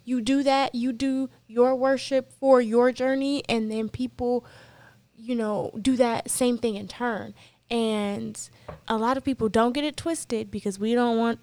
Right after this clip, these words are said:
nobody out here, like they said, to worship the, the land that so-and-so walks on. And,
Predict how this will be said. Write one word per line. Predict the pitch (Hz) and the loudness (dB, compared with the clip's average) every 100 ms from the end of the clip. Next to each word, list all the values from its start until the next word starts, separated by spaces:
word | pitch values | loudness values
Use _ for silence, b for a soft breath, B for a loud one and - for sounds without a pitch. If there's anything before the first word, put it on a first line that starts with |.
| _ | _
nobody | - 214 214 214 214 214 | -6 -4 -2 -2 -2 -2
out | 208 | -4
here, | 208 214 208 | -4 -4 -4
like | 190 185 | -6 -8
they | - 330 | -6 -4
said, | 311 294 277 - | -2 -4 -4 -4
to | 214 | -4
worship | 220 294 - 294 - | 0 0 0 -4 -6
the, | 247 226 220 B B B B - | -4 -4 -4 B B B B -8
the | 202 | -4
land | 202 262 294 285 | -2 0 0 0
that | 247 226 | -2 -4
so-and-so | 269 285 285 269 277 285 | -2 0 -2 -2 -2 0
walks | 277 254 247 - 214 | 0 -2 -4 -8 -8
on. | 185 180 180 | -8 -8 -10
And, | 180 180 | -10 -12